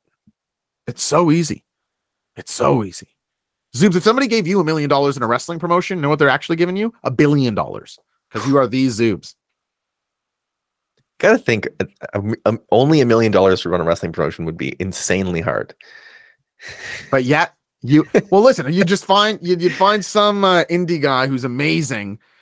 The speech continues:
Speaker 1: and you'd, you'd give him more money than ever seen in his life, and you just do, like, a Samoa Joe build, like R O H did.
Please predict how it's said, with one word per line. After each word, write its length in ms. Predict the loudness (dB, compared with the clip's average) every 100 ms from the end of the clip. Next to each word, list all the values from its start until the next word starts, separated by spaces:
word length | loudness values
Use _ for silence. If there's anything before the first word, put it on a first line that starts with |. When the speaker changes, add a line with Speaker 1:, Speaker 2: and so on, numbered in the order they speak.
| _ _ _
Speaker 1:
and 240 | -4 -2 0
you'd, 180 | 0 0
you'd 220 | -4 2
give 160 | 4
him 160 | 6 4
more 160 | 4 2
money 160 | 2
than 140 | 0 0
ever 160 | -2
seen 240 | -2 -4 -4
in 60 |
his 120 | -4
life, 320 | -2 -2 -2 -6
and 120 | -6
you 60 | -4
just 140 | -2
do, 60 | -2
like, 140 | -2
a 40 |
Samoa 400 | -2 -2 2 2
Joe 220 | 2 2 2
build, 240 | 0 -4
like 120 | -2
R 160 | 0 2
O 80 | 2
H 240 | 0 -4
did. 180 | -10